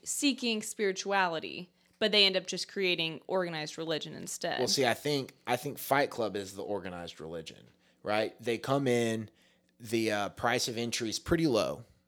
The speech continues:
Speaker 2: All you have to do is show up and fight and follow these, like, few rules. It's not, you know, like, you're, uh, but you're also, you are instantly respectful of whoever's reading the rules.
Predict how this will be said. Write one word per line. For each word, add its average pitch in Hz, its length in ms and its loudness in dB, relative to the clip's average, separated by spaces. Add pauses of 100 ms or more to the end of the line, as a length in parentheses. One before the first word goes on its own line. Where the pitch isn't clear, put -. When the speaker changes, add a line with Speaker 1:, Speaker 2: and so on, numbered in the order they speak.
(180)
Speaker 2:
All 120 140 4
you 120 100 6
have 117 140 0
to 113 120 -6
do 107 240 0
is 90 120 -6
show 113 320 2
up 117 340 2 (180)
and 98 180 -2
fight 95 480 0
and 98 140 -8
follow 101 320 2
these, 92 260 -6
like, 71 200 -12
few 104 280 -6
rules. 62 540 -10 (220)
It's - 120 -4
not, 101 400 -4 (540)
you 101 100 -8
know, 101 140 -4
like, 82 360 -10 (200)
you're, 104 420 -2 (120)
uh, 90 340 -2 (140)
but 135 260 2
you're 117 160 -2
also, 117 800 0
you 117 480 -4 (260)
are 110 240 -2
instantly 87 760 -4 (120)
respectful - 1080 0 (520)
of 107 160 -6
whoever's 110 440 2
reading 113 400 -6
the 160 80 -4
rules. 160 600 -4